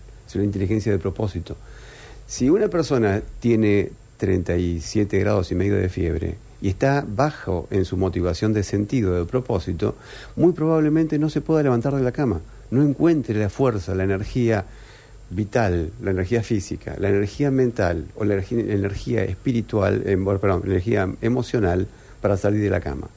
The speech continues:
Pero si tiene inte-, energía espiritual, tiene un sentido de propósito y tiene alta la responsabilidad, esa responsabilidad, por más que tenga treinta y siete grados y medio,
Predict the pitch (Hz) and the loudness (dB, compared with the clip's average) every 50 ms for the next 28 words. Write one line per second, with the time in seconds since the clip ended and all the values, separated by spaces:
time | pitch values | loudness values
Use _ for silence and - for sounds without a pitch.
0 | - - - - - - - - - - - - 139 131 113 127 123 - 202 208 | -20 -20 -20 -20 -18 -18 -18 -18 -20 -8 -2 0 2 2 2 0 -2 0 0 2
1 | 220 196 147 131 120 110 113 - - 123 113 104 98 104 - - - 131 127 113 | 2 2 2 2 0 0 0 0 2 2 4 2 2 0 -2 -2 0 2 4 4
2 | 101 104 110 - - 113 104 - - 110 104 101 101 - 98 87 82 82 - - | 2 0 -2 -2 -4 -4 -4 -2 -2 -2 -2 -2 -2 -2 0 0 0 0 -2 -4
3 | - - - - - - - - - - - - - - - - - - - - | -6 -12 -16 -18 -20 -20 -20 -20 -20 -20 -20 -20 -20 -20 -20 -20 -20 -20 -20 -20
4 | - - - - - 147 160 156 143 139 123 - 123 120 117 - 175 160 160 151 | -20 -20 -4 0 4 4 6 6 4 4 2 2 0 0 0 0 0 2 2 2
5 | 127 104 104 120 107 - 104 92 - - 98 92 92 95 104 113 147 143 139 151 | 2 2 0 0 0 0 -2 -4 -2 -4 -4 -2 -2 -2 0 0 0 2 2 2
6 | 160 160 147 123 107 101 98 95 104 101 - - 107 107 101 - - 117 120 120 | 2 0 0 0 -2 0 0 0 -2 -2 -2 -2 -2 -2 -2 0 0 2 2 4
7 | 120 117 101 95 92 92 98 - - - - - - - - - - - - - | 4 4 4 4 4 2 -2 -6 -12 -20 -20 -20 -20 -20 -20 -20 -20 -20 -18 0
8 | - - 185 - - 113 95 85 98 101 - - 104 104 - 113 101 101 98 92 | 2 2 2 2 0 -2 -2 0 -2 -2 0 -2 -2 -2 0 0 0 2 2 2
9 | 92 107 113 123 143 160 147 - 135 127 - 135 127 117 110 101 - 98 101 98 | 2 2 2 2 2 2 0 -2 -2 0 2 2 2 2 2 2 2 0 0 2
10 | 95 90 90 - 120 110 113 107 107 117 117 117 110 - 147 139 127 107 92 92 | 2 0 0 0 0 0 2 2 2 2 2 0 0 0 0 2 4 4 4 2
11 | 92 92 87 85 | 2 0 0 -2